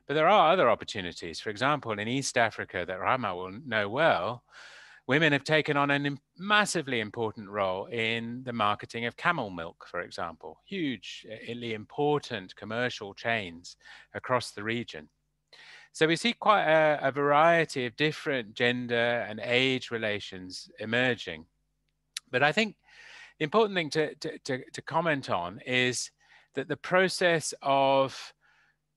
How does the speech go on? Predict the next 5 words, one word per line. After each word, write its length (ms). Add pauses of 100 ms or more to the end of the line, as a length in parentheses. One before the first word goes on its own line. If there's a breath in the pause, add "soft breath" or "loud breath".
uh, 480 (480)
incorporation 760
within 240
the 100
state, 680